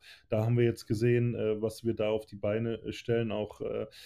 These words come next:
dass wir eine absolute Sportnation sind, auch bei der U einundzwanzig W M jetzt im Sommer im eigenen Land, was da <laughs> teilweise in den Hallen und Arenen los war.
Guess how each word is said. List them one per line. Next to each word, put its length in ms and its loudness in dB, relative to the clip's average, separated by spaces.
dass 180 -10
wir 60 2
eine 100 2
absolute 340 -4
Sportnation 680 0
sind, 160 2
auch 160 -4
bei 100 0
der 160 2
U 140 0
einundzwanzig 580 -2
W 100 2
M 140 0
jetzt 240 -2
im 140 -4
Sommer 440 2
im 120 -4
eigenen 320 -2
Land, 200 0
was 160 -12
da 140 0
<laughs> 0 -
teilweise 540 4
in 100 6
den 220 6
Hallen 240 8
und 100 2
Arenen 380 2
los 240 0
war. 240 0